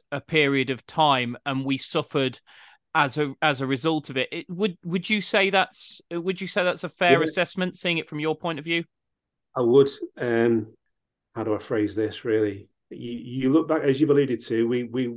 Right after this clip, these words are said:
Speaker 2: we knew what we were. I think there was that phrase, wasn't there? We, uh, did Shane not actually have it on, on a shirt, underneath the shirt when he scored?
Speaker 1: He did,
Speaker 2: "We
Speaker 1: yeah.
Speaker 2: know what we are," or something in, in, in one game.
Speaker 1: Yeah.
Speaker 2: Um, and we did, and, and, you know, we, we always recruited to a budget.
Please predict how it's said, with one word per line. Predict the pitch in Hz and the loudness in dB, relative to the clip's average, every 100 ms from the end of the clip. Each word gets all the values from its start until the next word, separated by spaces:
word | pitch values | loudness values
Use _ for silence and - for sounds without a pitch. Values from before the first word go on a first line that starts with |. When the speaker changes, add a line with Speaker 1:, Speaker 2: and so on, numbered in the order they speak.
| - - | -10 -4
Speaker 2:
we | 127 | 0
knew | 135 131 | 2 0
what | 113 117 | 0 -2
we | 117 | 2
were. | 120 127 107 | 4 4 2
I | |
think | 127 | -4
there | - 117 | -6 -6
was | 107 104 | -6 -4
that | 117 110 | -4 -4
phrase, | 135 127 113 | -2 0 2
wasn't | 120 117 104 | 0 0 -2
there? | 95 - | -4 -8
We, | 147 120 120 117 | -6 -2 -2 -2
uh, | 123 131 | -4 4
did | 165 | 4
Shane | 156 - 185 170 | 6 2 4 4
not | 123 123 | 4 -2
actually | 110 | -4
have | 113 120 | -4 -2
it | 113 - | -4 -4
on, | 127 | -4
on | 131 | -2
a | 131 | -4
shirt, | - 170 120 | 2 2 4
underneath | 120 113 | 2 -2
the | |
shirt | - 135 | -4 -4
when | 127 | -4
he | |
scored? | - 160 113 - - - | 0 2 2 0 -12 -8
Speaker 1:
He | 143 | -4
did, | 165 135 | -2 2
Speaker 2:
"We | 151 | 2
Speaker 1:
yeah. | 139 | 4
Speaker 2:
know | |
what | 127 - | 0 -2
we | 131 | -2
are," | 143 131 | 2 4
or | 117 113 | 4 4
something | 117 107 110 | 0 0 2
in, | 110 110 120 | 2 2 -4
in, | 113 117 | -4 -4
in | 110 | -2
one | 107 107 | 0 0
game. | 104 104 104 - - - | -2 -6 -12 -20 -20 -12
Speaker 1:
Yeah. | 123 104 | -10 -4
Speaker 2:
Um, | 135 127 123 120 110 _ _ _ _ - | -2 0 0 -2 -8 _ _ _ _ -2
and | 156 | 6
we | 175 | 6
did, | 160 214 175 | 10 10 10
and, | 160 156 170 | 6 0 2
and, | 151 165 | 4 8
you | 156 | 6
know, | 135 123 127 | 4 -2 6
we, | 160 151 | 6 6
we | 147 160 | 6 8
always | 208 214 | 8 6
recruited | 185 - 170 - 147 | 0 2 2 2 -6
to | - 120 | 0 0
a | 101 | 0
budget. | 120 120 185 175 | -2 -2 -2 -2